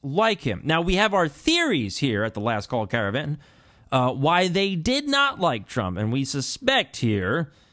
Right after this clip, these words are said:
that it has to do with the amount of human trafficking rings that Trump dismantled and the amount of child trafficking rings and pedophiles Trump got out of the way, which now, like we brought up in past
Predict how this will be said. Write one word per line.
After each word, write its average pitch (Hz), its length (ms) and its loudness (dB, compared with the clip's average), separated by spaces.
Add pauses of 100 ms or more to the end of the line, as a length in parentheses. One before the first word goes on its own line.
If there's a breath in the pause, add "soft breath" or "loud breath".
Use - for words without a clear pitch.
(220 soft breath)
that 113 140 2
it 117 100 -2
has 247 360 0
to 214 80 -6
do 226 320 2
with 127 460 0
the 131 240 0
amount 165 500 0
of 120 180 -4
human 247 400 -2
trafficking 165 680 0
rings 117 340 0
that 113 160 -2
Trump 180 380 -2 (100)
dismantled 123 960 -2 (280 loud breath)
and 117 140 0
the 120 80 2
amount 175 380 0
of - 180 -4
child 262 560 2
trafficking 123 580 -2
rings 120 360 -2
and 113 280 -2
pedophiles 139 920 0 (440 soft breath)
Trump 185 400 0 (140)
got 143 300 0
out 131 340 0
of 117 180 -2
the 135 100 0
way, 139 460 -2 (360 soft breath)
which 120 300 -2
now, 135 380 2
like 120 360 -2
we 120 100 4
brought 117 260 2
up 117 140 0
in 101 140 4
past 123 440 -2